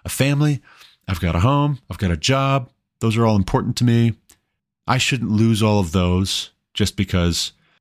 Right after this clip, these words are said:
I ran this kid over with my vehicle. That's not fair." Well,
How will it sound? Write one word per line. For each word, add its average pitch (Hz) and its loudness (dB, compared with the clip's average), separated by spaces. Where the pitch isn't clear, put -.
I 92 -4
ran 90 0
this 85 -2
kid 82 -2
over 76 -2
with 87 -4
my 80 0
vehicle. 71 -6
That's 107 -2
not 87 -2
fair." - -8
Well, 131 2